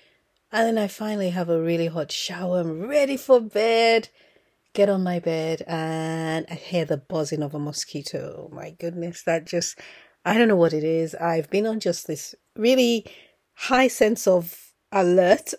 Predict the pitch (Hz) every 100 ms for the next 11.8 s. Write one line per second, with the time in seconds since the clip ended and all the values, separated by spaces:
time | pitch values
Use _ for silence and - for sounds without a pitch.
0 | - 202 170 196 185 190 - 196 214 196
1 | 208 208 208 196 175 180 170 165 160 160
2 | 165 170 175 - - _ - 190 185 190
3 | 170 165 175 170 175 151 - 156 165 -
4 | - 175 - - 156 156 151 151 - -
5 | 170 160 156 - - 165 - - _ _
6 | 185 160 151 277 - - 370 359 349 330
7 | 285 247 - 208 202 196 175 175 - 180
8 | 185 - 180 151 165 165 170 160 156 175
9 | 170 160 156 - 196 196 170 151 151 139
10 | - - 160 139 - 120 - - _ _
11 | _ _ _ _ - 190 180 170